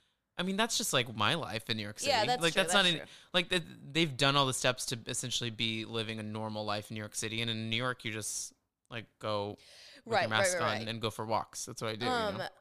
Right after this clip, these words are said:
Speaker 2: but he-, so Heather pulls up. By pulls up, I mean, she,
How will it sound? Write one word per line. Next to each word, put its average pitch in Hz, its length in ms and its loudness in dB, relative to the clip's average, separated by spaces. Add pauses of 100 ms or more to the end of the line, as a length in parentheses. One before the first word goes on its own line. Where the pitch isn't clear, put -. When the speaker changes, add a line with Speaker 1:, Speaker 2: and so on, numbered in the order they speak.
(140)
Speaker 2:
but - 440 -4
he-, - 240 -8
so 214 220 -6
Heather 247 400 -8
pulls 202 460 -10 (100)
up. 185 460 -4 (180)
By 185 160 -8
pulls 180 260 -8
up, 175 180 -8
I 190 60 -10
mean, 165 300 -12
she, 175 400 -10